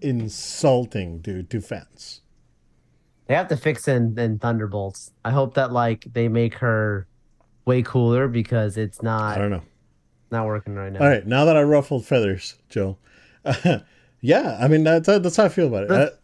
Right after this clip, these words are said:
Speaker 1: yeah, go ahead.
Speaker 2: No, I agree, 'cause it's like the Superman thing, right?
Speaker 1: Right.
Speaker 2: Like, Superman, like, is a, is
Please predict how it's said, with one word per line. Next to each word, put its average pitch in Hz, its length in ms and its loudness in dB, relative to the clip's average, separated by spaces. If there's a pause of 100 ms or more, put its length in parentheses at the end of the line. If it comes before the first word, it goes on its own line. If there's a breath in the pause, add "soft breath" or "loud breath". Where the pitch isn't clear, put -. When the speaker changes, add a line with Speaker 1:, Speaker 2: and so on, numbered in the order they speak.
(200)
Speaker 1:
yeah, 160 280 0
go 143 100 2
ahead. 135 200 2
Speaker 2:
No, 175 120 -4
I 185 200 0
agree, 180 280 2
'cause 170 100 0
it's 156 80 -4
like 202 120 0
the - 60 -6
Superman 139 540 0
thing, 139 340 0
right? 123 300 2
Speaker 1:
Right. 131 100 6
Speaker 2:
Like, 113 220 0 (600)
Superman, 127 420 2
like, 117 240 2
is 110 420 -2
a, 117 240 0
is - 240 -6